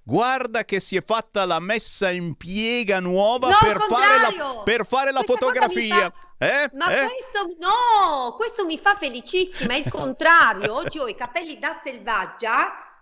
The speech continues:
Speaker 2: fatti da me, cioè, come vedete, infatti sono tutti tremendi, non so se sono inquadrata, e mi fa piacere che si pensi che è voluta. No, questo è il mio vero capello, riccio. Eh.
Speaker 1: E quindi non devi,
Speaker 2: Io sono
Speaker 1: non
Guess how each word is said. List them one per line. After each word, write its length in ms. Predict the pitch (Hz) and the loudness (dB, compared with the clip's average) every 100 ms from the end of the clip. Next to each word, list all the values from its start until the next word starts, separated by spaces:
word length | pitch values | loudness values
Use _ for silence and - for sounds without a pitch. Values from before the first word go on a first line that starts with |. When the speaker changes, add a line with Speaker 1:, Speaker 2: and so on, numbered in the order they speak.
| _ | _
Speaker 2:
fatti 440 | 302 294 294 269 | 0 0 -2 -12
da 140 | 202 285 | -2 0
me, 600 | 285 247 220 247 349 415 - _ _ | 0 -2 -2 -2 -4 -8 -16 _ _
cioè, 300 | 285 247 226 | -2 -2 -2
come 240 | 247 240 | -2 0
vedete, 400 | 226 233 254 254 | 0 2 0 -2
infatti 380 | 214 - 240 226 | -6 -4 -4 -6
sono 300 | - 220 214 | -12 -12 -12
tutti 300 | 262 - 214 | -14 -18 -12
tremendi, 640 | - 226 220 240 262 240 | -6 -2 0 -2 -4 -8
non 140 | 196 | -8
so 120 | 190 233 | -8 -10
se 120 | - | -8
sono 180 | 233 220 | -6 -6
inquadrata, 680 | 208 226 220 233 226 285 | 2 2 4 4 4 4
e 60 | 339 | 2
mi 120 | 311 | 2
fa 120 | 320 | 0
piacere 420 | 320 285 277 539 508 | 0 -2 -2 -2 -2
che 100 | 247 | -4
si 160 | - | -10
pensi 400 | 202 214 202 196 | -4 -2 -2 -6
che 120 | 196 214 | -4 -2
è 60 | |
voluta. 600 | 190 220 220 185 214 170 - - - - | -2 -4 -4 -2 0 0 -2 -12 -16 -4
No, 140 | 294 | 0
questo 240 | 349 440 392 | 0 0 0
è 40 | |
il 60 | 302 | 2
mio 160 | 320 | 2
vero 220 | 320 370 | 2 2
capello, 520 | 359 302 311 262 214 208 | 2 0 2 0 0 -4
riccio. 840 | 294 269 - 226 190 - - _ _ _ _ _ | -4 -6 -10 -6 -6 -8 -16 _ _ _ _ _
Eh. 200 | 214 - 170 - _ _ | -6 -6 -12 -20 _ _
Speaker 1:
E 120 | - | -4
quindi 280 | 277 277 175 | -2 -2 0
non 160 | 131 | 0
devi, 220 | 127 277 | 0 -2
Speaker 2:
Io 40 | 240 | -2
sono 140 | 285 | -6
Speaker 1:
non 60 | 170 | -2